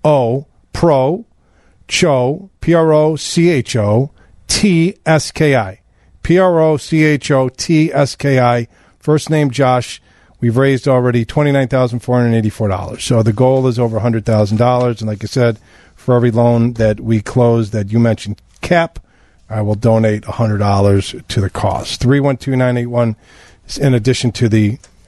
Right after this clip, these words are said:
charitable donation that we already have given to the, uh, family. Three one two, nine eight one, seven two zero zero. Um, Fred, we got a texture here. How long does it take to design, and how long does it take to install?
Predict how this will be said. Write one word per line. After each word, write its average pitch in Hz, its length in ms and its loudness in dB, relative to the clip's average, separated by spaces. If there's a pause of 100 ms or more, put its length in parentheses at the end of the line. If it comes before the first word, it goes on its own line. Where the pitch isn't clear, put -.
(160)
charitable 98 480 0
donation 95 480 2
that 98 140 0
we 95 140 0
already 95 340 2
have - 340 -4
given 98 360 0 (600)
to 101 280 2
the, 101 220 0
uh, 98 140 0
family. 98 400 -2
Three 151 240 0
one 151 120 0
two, 147 140 -4
nine 131 160 0
eight 123 60 -4
one, 117 160 -2
seven 117 280 0
two 113 220 -2
zero 101 300 0
zero. 98 340 0 (500)
Um, 139 400 2
Fred, 170 440 -2 (260)
we 147 80 -12
got 160 140 2
a 143 80 -2
texture 165 340 -2
here. 131 240 0
How 180 220 0
long 208 320 0
does 175 180 0
it 165 160 -4
take 170 520 -2 (500)
to 151 140 0
design, 165 580 0
and 156 80 0
how 165 140 0
long 165 200 0
does 151 160 -2
it 131 100 -12
take 147 260 -2
to 151 120 0
install? 127 640 -2